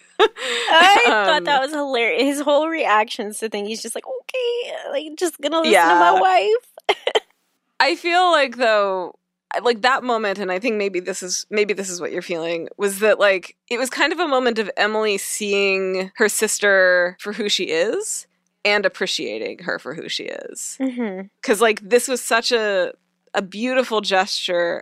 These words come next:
Speaker 1: and so specific to Jenna. And she had been, like, kinda resistant to it earlier on.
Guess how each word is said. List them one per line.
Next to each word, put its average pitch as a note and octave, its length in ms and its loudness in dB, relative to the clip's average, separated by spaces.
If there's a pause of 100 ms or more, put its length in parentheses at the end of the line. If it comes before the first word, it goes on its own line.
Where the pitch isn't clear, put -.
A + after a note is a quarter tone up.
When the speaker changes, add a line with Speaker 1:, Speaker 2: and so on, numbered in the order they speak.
Speaker 1:
and F#3 180 0
so A3 800 2
specific - 1080 -2 (120)
to E3+ 640 0
Jenna. F3 680 0 (640)
And E4+ 320 4
she E4 220 0
had D#4 160 0
been, D4+ 200 0
like, C#4 200 0
kinda B3 260 -2
resistant G3 720 -4
to D#4+ 160 -4
it D#4+ 160 0
earlier G3 400 0
on. G#3+ 460 -4